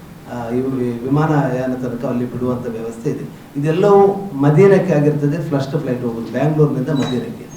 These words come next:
ಆ, ಈ ಹೋಗುವಂಥ ಎಲ್ಲರೂ ಅವರು ನಮ್ಮ ಈ ದೇಶ, ನಮ್ಮ ರಾಜ್ಯಕ್ಕಾಗಿ, ನಮ್ಮ ಈ ಜಿಲ್ಲೆಗಾಗಿ ಮತ್ತು ನಮ್ಮ ದೇಶಕ್ಕಾಗಿ ಪ್ರಾರ್ಥಿಸಬೇಕಾಗಿ ನಾನು ಅವರಲ್ಲಿ ವಿನಂತಿಸಿಕೊಳ್ತಾ ಇದ್ದೆ. ನಮ್ಮ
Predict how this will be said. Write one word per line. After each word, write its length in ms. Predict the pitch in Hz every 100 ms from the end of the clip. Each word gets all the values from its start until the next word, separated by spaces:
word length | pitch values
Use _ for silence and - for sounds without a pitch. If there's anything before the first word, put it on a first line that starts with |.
| - - - 123
ಆ, 400 | 123 110 117 156
ಈ 220 | 180 165
ಹೋಗುವಂಥ 500 | 143 170 175 170 165
ಎಲ್ಲರೂ 680 | 147 143 170 170 143 - - - - -
ಅವರು 560 | 143 147 143 143 139 135
ನಮ್ಮ 440 | 143 147 135 - - - - -
ಈ 180 | 143 139
ದೇಶ, 200 | 151 147
ನಮ್ಮ 160 | 147 139
ರಾಜ್ಯಕ್ಕಾಗಿ, 800 | 139 143 151 151 147 139 151 139
ನಮ್ಮ 520 | 127 131 135 127 -
ಈ 60 | 135
ಜಿಲ್ಲೆಗಾಗಿ 680 | 135 143 156 147 - 131 135
ಮತ್ತು 200 | 127 127
ನಮ್ಮ 180 | 123 117
ದೇಶಕ್ಕಾಗಿ 680 | 139 147 147 135 123 127 151 - - - -
ಪ್ರಾರ್ಥಿಸಬೇಕಾಗಿ 840 | 143 147 165 151 135 127 127 123
ನಾನು 200 | 120 117
ಅವರಲ್ಲಿ 380 | 117 117 113 117
ವಿನಂತಿಸಿಕೊಳ್ತಾ 540 | 127 - - 120 117
ಇದ್ದೆ. 160 | 117 120
ನಮ್ಮ 180 | 117